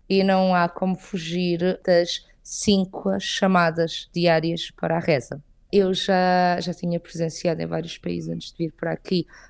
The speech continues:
o chamamento para a oração muçulmana e já tinha tido contacto com a religião muçulmana de perto noutros locais. Gostava mesmo de salientar que o Islão, enquanto religião, é uma religião fantástica.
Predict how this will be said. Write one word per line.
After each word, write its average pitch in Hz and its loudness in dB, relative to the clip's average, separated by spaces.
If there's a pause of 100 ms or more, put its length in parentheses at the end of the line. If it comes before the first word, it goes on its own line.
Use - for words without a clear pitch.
o 190 0
chamamento 185 2
para 180 2
a 175 6
oração 170 2
muçulmana 165 -4 (960)
e 214 0 (320)
já 196 0
tinha 185 0
tido - -10
contacto - -6
com 165 -4
a - -4
religião 156 -4
muçulmana 156 -6
de - -20
perto 170 0 (320)
noutros 196 0
locais. - -6 (360)
Gostava 185 0
mesmo 190 2
de - -12
salientar 175 0 (380)
que - -2
o 190 4
Islão, 190 2
enquanto 175 0 (140)
religião, 185 2 (160)
é - 0
uma 185 2
religião 180 0
fantástica. - -6